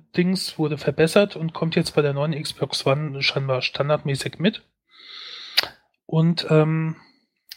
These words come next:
die neue Xbox soll erstmal eventuell al-, always on sein, also immer sich,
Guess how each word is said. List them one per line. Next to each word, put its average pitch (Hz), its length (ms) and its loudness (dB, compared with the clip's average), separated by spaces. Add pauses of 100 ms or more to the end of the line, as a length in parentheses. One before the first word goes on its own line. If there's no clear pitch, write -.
(300)
die 160 60 -4
neue 165 340 4
Xbox - 500 0
soll 147 240 4
erstmal 147 640 0 (920)
eventuell 147 680 2
al-, 147 300 -2
always 156 460 4
on 147 220 0
sein, 185 400 4
also 143 300 -2
immer 165 260 6
sich, - 480 2